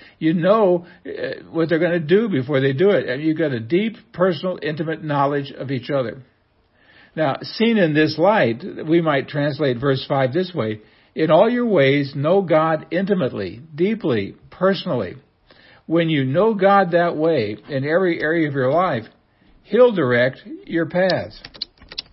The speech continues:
Now, wor-, word five is direct. In other words, He'll make your paths straight. King James is translated, "He'll direct your paths," but I think the E S V translation is a little bit better. "He will make straight your paths."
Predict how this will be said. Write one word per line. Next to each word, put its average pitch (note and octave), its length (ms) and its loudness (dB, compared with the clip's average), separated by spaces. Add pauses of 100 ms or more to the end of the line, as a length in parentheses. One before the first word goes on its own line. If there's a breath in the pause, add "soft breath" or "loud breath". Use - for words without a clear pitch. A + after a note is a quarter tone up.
(800 loud breath)
Now, C3+ 160 2
wor-, D3 260 2 (600)
word D#3+ 340 0
five F#3 380 4
is B2 240 -2
direct. C#3 800 -2 (480)
In D3 160 -6
other C#3+ 100 0
words, B2 180 -2
He'll D3+ 140 0
make C#3 260 -2
your B2+ 120 -2
paths A#2+ 380 -2
straight. D3 420 -4 (840 soft breath)
King D3 280 0
James C3+ 440 -2
is B2+ 160 -8
translated, B2+ 420 -4
"He'll B2+ 200 -2
direct A2+ 580 -2
your G#2+ 120 -8
paths," B2 440 0
but D#3+ 100 -2
I - 120 0
think A3+ 180 -2
the D#3 140 2
E E3+ 40 4
S C#3+ 140 2
V C3+ 380 -2
translation C3+ 600 -4
is C3 60 -6
a C#3 60 -6
little F3+ 200 -2
bit F3 200 -2
better. G#2 240 -2
"He C3+ 140 -2
will D#3 180 -2
make C3 180 -2
straight A#2 340 -6
your - 120 -8
paths." D3 420 -2